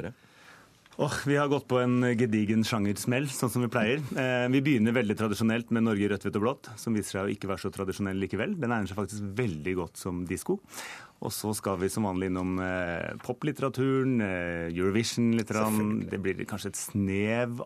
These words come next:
Speaker 2: av, eh, jodling og opera. Eh, men, eh, og så har vi et fyrverkeri av et arrangement av, eh, Over the Rainbow av Gisle Kverndokk,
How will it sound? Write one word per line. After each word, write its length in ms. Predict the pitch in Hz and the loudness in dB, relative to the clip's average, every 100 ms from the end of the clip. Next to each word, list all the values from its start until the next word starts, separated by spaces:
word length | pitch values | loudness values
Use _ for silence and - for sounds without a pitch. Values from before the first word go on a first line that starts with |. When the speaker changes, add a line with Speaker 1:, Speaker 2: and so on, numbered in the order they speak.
| - | -2
Speaker 2:
av, 320 | 95 95 98 95 92 | 0 2 0 -2 -2
eh, 280 | 101 101 101 101 | 0 2 2 2
jodling 340 | 107 92 95 | 2 2 2
og 160 | 107 95 | 2 2
opera. 280 | - 143 180 - - - - - | 2 0 0 -10 -16 -16 -20 -6
Eh, 560 | - 110 107 107 107 107 | -2 0 2 2 2 2
men, 880 | 107 104 110 117 - - 123 117 117 | 4 4 2 0 -4 -2 2 4 4
eh, 180 | 117 120 | 4 2
og 100 | 120 | 0
så 120 | 143 | 0
har 160 | 87 87 | 0 0
vi 480 | 107 113 131 107 139 | 0 0 -4 -6 -8
et 140 | - - - | -8 -12 -18
fyrverkeri 920 | - - 113 98 101 98 - 107 127 | -10 0 2 4 2 0 0 2 4
av 240 | 104 95 92 | 4 2 0
et 120 | 104 | 0
arrangement 640 | 101 101 104 98 107 113 | 0 0 0 2 2 2
av, 340 | 92 98 92 | 0 0 0
eh, 280 | 95 95 95 95 | -2 0 -2 -2
Over 200 | 107 95 | -2 0
the 120 | 101 | 2
Rainbow 500 | 98 87 87 98 113 | 2 2 0 0 0
av 280 | - 95 90 | 0 -2 -2
Gisle 420 | 92 92 98 90 | -2 -2 -4 -6
Kverndokk, 640 | - 113 87 82 104 - | -4 0 0 0 -2 -4